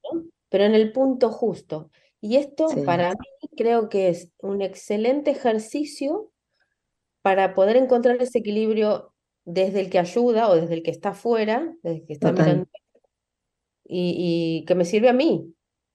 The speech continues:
Speaker 1: Yo estoy, o
Speaker 2: Sí.
Speaker 1: sea, estoy colaborando con el otro, pero esto me sirve a mí un montón, porque aprendo, ¿no? De, de este equilibrio.
Speaker 2: Totalmente. Qué bueno esto que decís. Y por otro lado,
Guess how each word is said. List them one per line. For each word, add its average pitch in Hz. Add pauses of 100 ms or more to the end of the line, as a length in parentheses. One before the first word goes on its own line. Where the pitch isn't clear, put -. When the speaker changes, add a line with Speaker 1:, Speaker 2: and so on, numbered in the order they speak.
(120)
Speaker 1:
Yo 196
estoy, -
o 185
Speaker 2:
Sí. 180
Speaker 1:
sea, 175
estoy - (540)
colaborando 226
con 294
el 262
otro, 277
pero 185
esto 214
me 208
sirve 190
a 143
mí 294
un 190
montón, 156
porque 139
aprendo, 156
¿no? 220
De, 143
de 143
este 165
equilibrio. 175
Speaker 2:
Totalmente. 156 (400)
Qué 208
bueno 220
esto 202
que 156
decís. 208 (340)
Y 202 (280)
por 165
otro 196
lado, 202